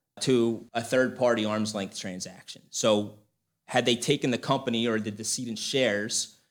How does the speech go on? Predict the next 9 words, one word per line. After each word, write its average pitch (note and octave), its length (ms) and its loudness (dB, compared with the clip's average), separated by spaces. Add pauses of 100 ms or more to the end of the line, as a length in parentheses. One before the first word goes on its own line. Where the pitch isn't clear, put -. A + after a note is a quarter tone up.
(260)
to, G#2+ 580 0
to A2+ 100 0
market, B2+ 480 4 (500)
would B2+ 120 2
have A2+ 80 2
three C#3 300 2
million A#2 320 4
dollars G#2+ 540 4
been G2 520 0